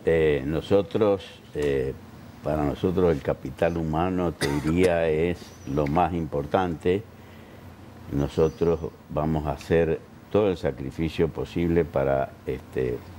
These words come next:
poder respetar en primer término a, a nuestro empleado, porque es el que le da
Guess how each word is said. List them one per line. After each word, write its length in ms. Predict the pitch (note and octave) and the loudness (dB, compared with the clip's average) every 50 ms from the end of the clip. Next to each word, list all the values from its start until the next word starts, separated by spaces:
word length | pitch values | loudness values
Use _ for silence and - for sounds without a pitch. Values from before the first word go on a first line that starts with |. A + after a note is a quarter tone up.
| - - | -4 0
poder 520 | D#2 D2 C#2+ C#2 D#2 D#2+ E2+ F2 F2+ F2+ - - - D2+ C#2+ | 2 2 4 4 4 4 4 4 2 -2 -8 -12 -14 -8 -6
respetar 680 | D2 C#2+ - - - C2 - - - D#2 E2+ F2 E2+ - - - - - - | -6 -6 -4 -4 -4 -6 -4 0 2 2 2 2 0 -4 -8 -14 -20 -10 -6
en 180 | - D2 D2 C#2+ | -4 -2 -2 -2
primer 460 | C#2 - C#2+ C#2+ C2+ D#2 F2+ G2 F2 D#2+ | -2 -2 -2 -2 0 0 0 0 0 -2
término 600 | - - F2 F2 E2 E2 F2 E2+ D#2+ D#2 D#2 D2+ | -2 0 0 0 2 0 0 -2 0 0 0 -2
a, 120 | D2+ - - | -2 -4 -6
a 120 | - C2+ C2+ | -6 -4 -2
nuestro 360 | D2 C#2+ C#2 - - C#2+ C#2 | -2 -2 -2 -2 -2 -2 0
empleado, 480 | C2+ C2 - D#2+ F2 F2 F2 G2 G#2+ | 0 0 2 2 4 4 4 2 0
porque 500 | F#2 - C2 C2+ B1+ - - C2+ C2 A#1+ - - - - - - - - - | -2 -4 -6 -8 -8 -8 -8 -8 -8 -8 -8 -12 -18 -20 -20 -20 -20 -10 -4
es 100 | D#2+ D#2+ | 0 2
el 180 | E2+ D#2 D2 C#2+ | 2 2 0 -2
que 140 | - D2 C#2 | -4 -4 -2
le 160 | C2+ C#2 C#2 | 0 0 2
da 380 | D2+ D#2+ D#2 D#2+ F2 G#2 - | 4 4 4 4 2 0 -4